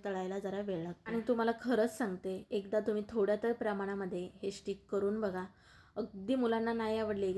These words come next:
तर मग मला विचारा. खरंच अगदी मुलांच्या आवडीचा हा नाश्ता आहे. तुम्ही एखाद्या सॉससोबत खावा किंवा हिरवी चटणी केलात ना, त्याच्यासोबत खाऊ शकता. तर ना, मी सांगते म्हणून तरी करून बघा आणि मग मला कमेंट करून सांगा, सगळ्यांना आवडले का नाही हे स्टिक.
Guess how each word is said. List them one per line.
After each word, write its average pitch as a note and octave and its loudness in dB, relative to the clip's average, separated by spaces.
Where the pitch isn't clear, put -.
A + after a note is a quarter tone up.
तर G3+ 2
मग G3+ 0
मला G3 -2
विचारा. F3+ -4
खरंच A#3+ 2
अगदी G3+ -4
मुलांच्या G#3 0
आवडीचा G3 2
हा G3 -2
नाश्ता F#3+ -4
आहे. F#3+ -6
तुम्ही A3+ 2
एखाद्या G#3+ 4
सॉससोबत G3+ 0
खावा F3+ -2
किंवा G#3 -2
हिरवी G#3 2
चटणी G#3+ -4
केलात G#3 0
ना, E3 -6
त्याच्यासोबत G3+ -4
खाऊ G3 -2
शकता. C4 -2
तर D4 8
ना, A3+ 2
मी A3 2
सांगते B3+ 2
म्हणून B3 0
तरी B3 4
करून A#3 2
बघा G3 2
आणि G3 -4
मग A3 2
मला A#3+ 0
कमेंट G#3+ -2
करून A3 0
सांगा, G3+ -2
सगळ्यांना G#3 -4
आवडले G3 0
का F#3+ -8
नाही G3+ -2
हे A3+ -2
स्टिक. - -14